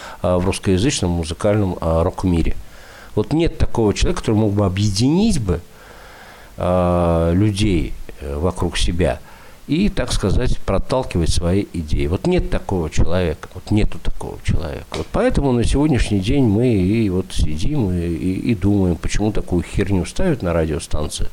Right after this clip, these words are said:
или там по, по телеку, а вот настоящие, э, у, у, настоящие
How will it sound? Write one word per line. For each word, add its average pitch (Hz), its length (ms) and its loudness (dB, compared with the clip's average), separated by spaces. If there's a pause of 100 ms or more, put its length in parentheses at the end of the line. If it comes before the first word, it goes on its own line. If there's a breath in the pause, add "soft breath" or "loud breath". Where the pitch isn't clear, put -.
(180 loud breath)
или 92 160 -2
там 85 240 -2
по, 87 160 -2
по 104 160 -2
телеку, 85 500 0
а 69 100 0
вот 92 220 2 (540 loud breath)
настоящие, 104 1000 2
э, 85 640 0
у, 98 220 0
у, 90 380 -2
настоящие 82 1120 2